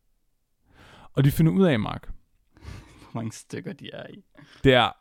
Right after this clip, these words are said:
Speaker 1: de finder ud af, at et bjørnedyr kan ikke overleve at blive skudt afsted med en kilometer i sekundet. Alle bjørnedyr, der blev skudt afsted med en kilometer i sekundet, gik simpelthen bogstaveligt talt i stykker.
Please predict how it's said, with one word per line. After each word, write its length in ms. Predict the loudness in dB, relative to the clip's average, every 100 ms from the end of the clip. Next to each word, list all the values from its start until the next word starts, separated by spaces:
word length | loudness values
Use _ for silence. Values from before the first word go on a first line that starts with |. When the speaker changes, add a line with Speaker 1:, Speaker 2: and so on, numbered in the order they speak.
| -8 -4
Speaker 1:
de 80 |
finder 220 | 0 4 6
ud 80 |
af, 120 | 6 4
at 60 | 2
et 120 | 4
bjørnedyr 360 | 6 6 4
kan 320 | 2 0 0 -2
ikke 180 | -6
overleve 500 | -2 0 0 -2 -4 -8 _ _ _ -6
at 100 | 0
blive 140 | 0
skudt 240 | 0 -2 -4
afsted 400 | -4 -4 -4 -6 -8
med 100 | -4
en 160 | -2 -2
kilometer 360 | 0 0 -2 -4
i 60 |
sekundet. 440 | -8 -8 -8 -8 -14 -20 _ _ _ _ _ _ _ _ _ _ _ _ _ _ _ _
Alle 300 | 2 6 6
bjørnedyr, 460 | 6 6 4 4 4
der 60 | 4
blev 140 | 0
skudt 200 | 0 -2
afsted 300 | 0 0 0
med 100 | 0
en 180 | 0 0
kilometer 360 | 2 2 2 0
i 80 |
sekundet, 520 | -4 0 0 0 -4 -10 _ -10
gik 140 | -6
simpelthen 360 | -2 -2 -2 -6 _ _ _ _ _
bogstaveligt 500 | 0 2 2 2 2
talt 300 | 0 0 -2 -4
i 80 | -4
stykker. 500 | -2 -4 -6 -8